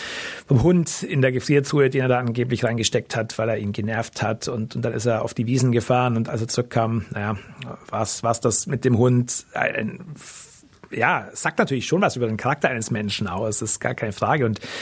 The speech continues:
er wurde auch von vielen Zeugen so beschrieben als Zyniker, als, als Choleriker, auch aufbrausend, teilweise gewaltbereit wirkend und so. Und so habe ich ihn auch erlebt. So eine Mischung aus, aus extrem kühl,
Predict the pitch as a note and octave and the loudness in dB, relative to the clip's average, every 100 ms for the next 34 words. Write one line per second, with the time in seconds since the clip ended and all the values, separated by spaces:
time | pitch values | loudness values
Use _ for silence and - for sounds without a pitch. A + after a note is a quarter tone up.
0 | - - A#2+ A#2+ A#2+ A#2 A2 B2 A2+ G#2+ | -10 -2 2 4 2 0 2 2 2 4
1 | C#3 D3 A#2+ A#2 A2+ A#2+ A2+ - B2 C3 | 4 2 0 0 0 0 0 0 0 0
2 | A2 G#2 G2 - - C3+ A#2+ A2+ A2+ A2+ | 0 0 -2 -2 2 4 2 2 2 2
3 | G#2+ A#2 G#2+ - - - - - A#2+ A#2 | 0 -2 -2 -2 -4 -4 -4 -2 0 4
4 | C#3+ B2+ A2+ B2 A#2 A2+ A2 - - - | 4 4 2 2 2 0 -2 -8 -2 0
5 | C#3+ - A#2 A#2 A#2+ A#2 A2+ - - - | 0 2 4 4 2 0 -2 -4 -10 -6
6 | - A2 G2+ A#2 G#2 G2 D3+ - - - | -2 -2 -2 -4 -2 2 2 0 -4 0
7 | A2+ - B2 C#3+ C#3 - B2 B2+ C#3 C#3+ | 0 2 2 2 0 -4 2 4 4 2
8 | C3+ A#2+ - - D#3 C3 C3+ B2+ E3 F3+ | -2 -4 -8 -4 2 4 4 2 2 2
9 | D3+ C3+ C3 A#2+ A#2 C#3 A3 - - - | 2 2 2 0 0 2 0 -4 -10 -12
10 | - - - - - B2 D3+ - F3 C#3+ | -10 -12 -12 -6 0 4 6 6 4 4
11 | B2+ C3 - D3+ A2+ - - - - F3+ | 4 4 2 2 2 0 -6 -6 2 4
12 | F3+ - C#3+ E3+ A#3 B3+ | 4 4 4 6 4 0